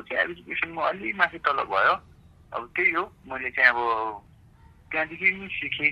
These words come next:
कुरा, ए, कि कुन प्लेयरलाई मैले चाहिँ कुन बल फाल्दा ठिक हुन्थ्यो। अब त्यो जुन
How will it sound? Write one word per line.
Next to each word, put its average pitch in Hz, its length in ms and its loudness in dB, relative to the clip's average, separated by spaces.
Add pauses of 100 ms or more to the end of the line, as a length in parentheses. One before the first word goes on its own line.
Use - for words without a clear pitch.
(120)
कुरा, 135 200 6 (520)
ए, 120 320 6 (160)
कि 127 60 0 (100)
कुन 160 240 -10
प्लेयरलाई 127 400 4
मैले 123 320 -6
चाहिँ 139 140 -2 (100)
कुन 143 140 -12 (100)
बल 123 160 -2
फाल्दा 113 320 2 (240)
ठिक - 240 -20
हुन्थ्यो। 117 360 2 (520)
अब 120 80 0 (120)
त्यो 135 160 0 (680)
जुन 123 160 -12